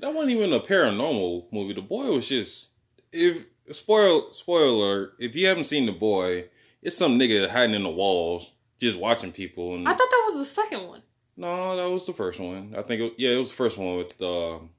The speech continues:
Speaker 1: the chick who played Maggie on Walking Dead.
Speaker 2: Oh.
Speaker 1: Yeah, that, that nigga was hiding in the walls, just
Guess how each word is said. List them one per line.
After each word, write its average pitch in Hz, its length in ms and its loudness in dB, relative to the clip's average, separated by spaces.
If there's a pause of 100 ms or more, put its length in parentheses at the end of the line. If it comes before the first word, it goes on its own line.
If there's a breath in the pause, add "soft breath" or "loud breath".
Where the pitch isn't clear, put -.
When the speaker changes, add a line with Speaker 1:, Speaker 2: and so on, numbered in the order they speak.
(120)
Speaker 1:
the 104 80 -6
chick 113 220 -6
who 101 40 -12
played 92 240 -4
Maggie 85 320 -4
on 80 140 -10
Walking 85 260 -8
Dead. 95 300 -6 (360)
Speaker 2:
Oh. 254 800 -8 (340)
Speaker 1:
Yeah, 110 300 0
that, 180 220 -4
that 196 340 -4
nigga - 120 -6
was 190 180 0
hiding 196 220 2
in 175 60 -2
the 135 60 2
walls, 131 460 2
just 127 240 -2